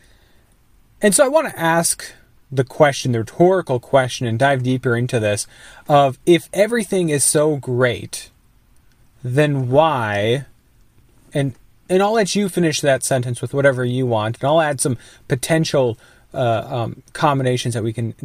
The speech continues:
we use to, to finish that sentence. And I'll start off with this one. If everything is so great, then why is there such a desperation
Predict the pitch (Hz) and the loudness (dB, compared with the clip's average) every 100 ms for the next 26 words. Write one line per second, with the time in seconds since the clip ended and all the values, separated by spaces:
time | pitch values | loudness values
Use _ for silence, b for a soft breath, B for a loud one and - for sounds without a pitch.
0 | 117 127 123 117 117 113 - 113 - 110 | -14 -10 -4 -2 -2 -4 -6 -8 -10 -10
1 | - 117 - 113 113 - 107 110 117 - | -6 -6 -4 -6 -4 -8 -6 -6 -6 -8
2 | B B - 190 - 220 226 175 143 147 | B B 2 4 2 -2 -2 -2 0 0
3 | - 127 101 117 B B B B _ 175 | 0 -2 -4 -8 B B B B _ 0
4 | - 185 240 262 220 180 139 - 160 147 | 4 2 2 -2 0 0 0 2 0 0
5 | 123 123 135 120 - 131 123 120 131 175 | -2 -2 -2 -2 -4 -2 -2 0 2 2
6 | 175 110 98 104 139 - _ - 151 135 | 2 0 -2 -2 -4 -8 _ -2 0 2
7 | 143 139 - 170 185 143 131 143 143 - | 0 -2 0 0 0 -4 2 0 0 -4
8 | 147 127 127 139 117 110 | -2 0 0 -2 -4 -4